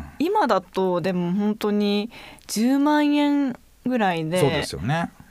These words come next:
Speaker 1: うん。
Speaker 2: 買えるじゃないですか、
Speaker 1: はい。
Speaker 2: ドローンの機体って。
Speaker 1: ね。
Speaker 2: で、昔だったらそれこそヘリで何百万とかかけて
Speaker 1: そうですよ。
Speaker 2: 空撮してたものが、
Speaker 1: うん。
Speaker 2: 四ケーの映像が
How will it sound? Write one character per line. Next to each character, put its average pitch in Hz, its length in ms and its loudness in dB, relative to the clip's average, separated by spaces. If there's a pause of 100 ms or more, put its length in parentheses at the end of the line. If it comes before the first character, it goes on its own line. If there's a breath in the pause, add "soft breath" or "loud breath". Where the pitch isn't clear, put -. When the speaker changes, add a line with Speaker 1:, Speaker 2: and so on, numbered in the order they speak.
Speaker 1:
う 87 40 -6
ん。 90 140 -4
Speaker 2:
買 202 160 0
え 190 40 0
る 196 80 -2
じ 190 80 -4
ゃ 180 40 -2
な 165 140 -2
い 156 40 -4
で 143 100 -4
す - 80 -10
か、 - 80 0
Speaker 1:
は - 140 0
い。 - 20 -4
Speaker 2:
ド 175 80 -4
ロ 175 100 -2
ー - 20 -4
ン 165 100 -4
の 147 280 -6
機 - 100 -8
体 170 280 -2
っ 160 40 -10
て。 - 240 -12
Speaker 1:
ね。 165 180 -8 (640 loud breath)
Speaker 2:
で、 196 140 0
昔 185 400 -2
だ 339 60 2
っ 339 60 -2 (120)
た 190 120 2
ら 160 240 0
そ 196 120 -4
れ 202 60 0
こ 247 120 -8
そ 226 100 -4
ヘ 202 160 0
リ 180 120 -2
で 170 80 -6
何 165 180 2
百 254 200 0
万 294 140 0
と 214 60 -4
か 185 100 -6
か 202 140 -6
け 175 140 -6
て 147 280 -6 (420 loud breath)
Speaker 1:
そ 120 100 0
う 104 40 -2
で 87 80 -2
す 107 100 2
よ。 214 80 2
Speaker 2:
空 - 120 0
撮 - 160 -4
し 214 60 -6
て 214 100 -8
た 180 120 -4
も 165 140 -2
の 190 140 0
が、 170 100 -2
Speaker 1:
う - 20 0
ん。 160 40 -2
Speaker 2:
四 208 260 2
ケ 208 400 0
ー - 20 -8
の 160 180 -6
映 165 200 -2
像 170 240 -6
が 170 280 -2